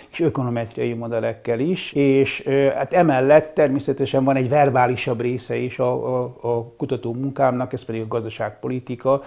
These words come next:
az akár az aktuális gazdaságpolitikai kérdések köre.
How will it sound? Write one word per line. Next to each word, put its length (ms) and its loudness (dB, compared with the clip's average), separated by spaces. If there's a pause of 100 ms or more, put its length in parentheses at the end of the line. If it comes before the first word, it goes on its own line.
(240)
az 80 -4
akár 220 -2
az 120 -4
aktuális 380 -8
gazdaságpolitikai 840 -12
kérdések 560 -16
köre. 300 -14